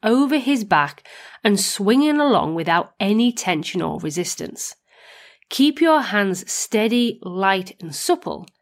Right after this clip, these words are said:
and your horse will gradually become sufficiently confident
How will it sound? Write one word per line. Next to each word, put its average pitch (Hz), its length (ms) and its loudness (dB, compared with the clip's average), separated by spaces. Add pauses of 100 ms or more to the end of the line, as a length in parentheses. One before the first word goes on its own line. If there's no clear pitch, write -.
(320)
and 233 200 4
your 226 180 4
horse 285 460 2
will 247 120 0
gradually 233 600 2
become 196 460 -2
sufficiently 180 600 -4
confident 240 680 2